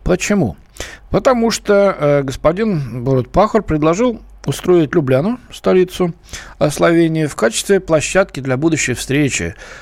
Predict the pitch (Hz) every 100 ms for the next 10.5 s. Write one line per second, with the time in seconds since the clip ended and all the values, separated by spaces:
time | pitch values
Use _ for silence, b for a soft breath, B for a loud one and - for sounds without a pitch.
0 | B 127 127 131 127 226 202 185 135 135
1 | 143 131 120 123 113 87 - 143 165 143
2 | 233 233 120 135 113 120 101 B B B
3 | B - 120 123 123 123 113 123 123 196
4 | 233 - - 127 - 180 135 135 - 147
5 | 127 - - 139 123 120 110 117 135 -
6 | 104 113 123 151 127 120 156 233 - 104
7 | - - 104 170 185 - B B B B
8 | - 127 - 135 170 151 - 160 202 180
9 | 120 95 101 113 110 107 131 117 - 101
10 | 127 131 190 226